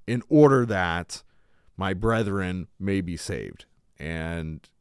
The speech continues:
he, he struggles with that because that is really the, the blessing and the curse of Israel throughout its history is, uh, not all of them are saved. And he even makes that explicitly clear in Romans nine. Just because you're of the nation of Israel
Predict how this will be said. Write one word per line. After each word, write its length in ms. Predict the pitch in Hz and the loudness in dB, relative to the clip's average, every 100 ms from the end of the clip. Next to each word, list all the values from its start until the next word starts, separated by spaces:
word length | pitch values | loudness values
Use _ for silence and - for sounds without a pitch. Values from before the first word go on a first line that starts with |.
| _ - | _ -14
he, 400 | 104 101 98 82 | -6 -4 -4 -6
he 340 | 90 98 95 | -4 -4 -4
struggles 500 | - - 135 147 113 | -6 -2 0 2 0
with 120 | 95 | -4
that 200 | 90 - | -6 -8
because 300 | 87 107 90 | -8 -8 -6
that 240 | 98 98 101 | -2 -2 -2
is 280 | 95 92 - | -4 -10 -18
really 380 | 85 113 139 131 | -6 0 2 2
the, 160 | 104 98 | 0 -4
the 240 | 78 95 | -4 -6
blessing 440 | 95 113 120 113 110 | -2 -4 -2 -4 -4
and 120 | 127 | -4
the 60 | |
curse 300 | 101 110 98 | -4 -4 -4
of 180 | 101 98 | -8 -4
Israel 400 | 131 113 107 98 | -2 0 0 -2
throughout 560 | 95 104 - 82 110 110 | -2 -6 -6 -2 -2 -2
its 140 | - | -2
history 420 | 151 151 101 90 - _ _ _ _ - | -4 -2 -4 -6 -10 _ _ _ _ -8
is, 320 | 107 107 101 _ _ _ _ _ - | -4 -4 -6 _ _ _ _ _ -12
uh, 160 | 78 80 | -8 -4
not 220 | 123 143 | 0 2
all 280 | 117 127 147 | 4 4 4
of 60 | 123 | 4
them 160 | 110 | 0
are 100 | 110 | -2
saved. 340 | - 139 107 107 | 0 0 0 -2
And 120 | 113 | -2
he 80 | 131 | 0
even 240 | 120 113 | 0 -2
makes 220 | 107 - | -4 -2
that 160 | 113 104 | -2 -4
explicitly 600 | 101 - 151 143 - 110 | -6 -4 0 0 0 -2
clear 260 | - 113 | 0 -2
in 100 | 98 | 0
Romans 280 | 92 95 90 | -2 -4 -4
nine. 220 | 117 95 | -4 -4
Just 200 | 90 127 | -6 -6
because 380 | 139 - 147 123 | -4 0 0 2
you're 140 | 113 - | -2 -2
of 200 | 107 117 | -2 -2
the 100 | 101 | -2
nation 280 | 101 101 | -4 -6
of 80 | 95 | -6
Israel 400 | 80 123 101 98 | -4 -4 -4 -4